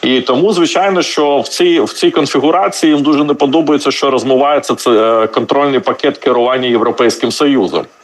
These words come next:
А контрольний пакет був за Німеччиною, тепер треба ділитися. Далі, Україна величезна країна з величезним потенціалом.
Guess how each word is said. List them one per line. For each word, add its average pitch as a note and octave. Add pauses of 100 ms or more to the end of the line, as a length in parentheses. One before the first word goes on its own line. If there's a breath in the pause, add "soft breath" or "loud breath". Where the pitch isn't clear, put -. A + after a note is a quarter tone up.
(480 loud breath)
А G#2+
контрольний E3
пакет C#3+
був A#2
за A#2
Німеччиною, A2+
тепер A2
треба A#2
ділитися. A#2
Далі, A#2
Україна D3
величезна C#3
країна G#2
з F#2+
величезним B2
потенціалом. G#2